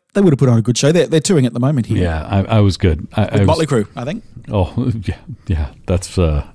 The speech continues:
Speaker 2: another band that should
Speaker 1: Yeah.
Speaker 2: call it quits.
Speaker 1: <laughs> Sure.
Speaker 2: Call it a day, Motley Crue, when you can't hit the notes, when you're, listen, when bands are fucking playing to tape, like Britney, speaking of Vegas, I'm not going to see Britney Spears, and you probably love Britney Spears.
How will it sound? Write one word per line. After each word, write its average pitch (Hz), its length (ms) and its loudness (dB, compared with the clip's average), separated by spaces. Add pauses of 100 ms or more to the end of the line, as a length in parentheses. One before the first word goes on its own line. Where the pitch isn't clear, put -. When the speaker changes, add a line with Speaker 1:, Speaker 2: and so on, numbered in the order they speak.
Speaker 2:
another 92 320 2
band 85 260 2
that 78 100 -4
should - 120 -6
Speaker 1:
Yeah. - 40 -18
Speaker 2:
call 80 200 -2
it 78 80 -8
quits. - 440 -6
Speaker 1:
<laughs> - 40 -20 (360)
Sure. - 180 -4 (1000)
Speaker 2:
Call 147 280 2
it - 20 4
a 127 60 0
day, 131 160 6
Motley 107 260 2
Crue, 110 320 2
when 104 160 2
you 101 80 2
can't 123 400 0
hit 123 140 0
the 113 80 0
notes, 107 340 2
when 107 140 4
you're, 90 240 0 (320)
listen, 180 260 0
when 131 200 2
bands 226 340 2
are 202 40 0
fucking 156 520 2 (100)
playing 147 380 0
to - 100 -6
tape, 113 420 0 (460)
like 123 240 -8 (240)
Britney, 220 260 0
speaking 196 340 0
of 139 60 2
Vegas, 131 440 -2 (200)
I'm 240 120 -4
not 262 140 0
going 226 120 2
to 190 60 4
see 165 160 2
Britney 120 320 0
Spears, 151 320 0
and 175 120 4
you 185 80 2
probably 175 280 2
love 139 260 0
Britney 117 240 0
Spears. 82 320 -4